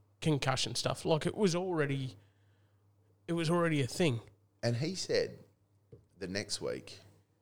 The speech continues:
Speaker 2: he was said, "During the week when you were training, you felt fine. But when it came to game day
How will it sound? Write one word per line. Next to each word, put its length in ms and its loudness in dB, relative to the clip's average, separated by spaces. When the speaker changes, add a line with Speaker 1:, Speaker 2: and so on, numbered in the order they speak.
Speaker 2:
he 140 -8
was 120 -6
said, 280 -6
"During 300 -6
the 80 -6
week 360 -2
when 140 -6
you 60 -8
were 60 -8
training, 540 -6
you 80 -20
felt 240 -4
fine. 320 -6
But 80 -8
when 120 0
it 100 -6
came 180 -6
to 80 -14
game 340 -6
day 320 -6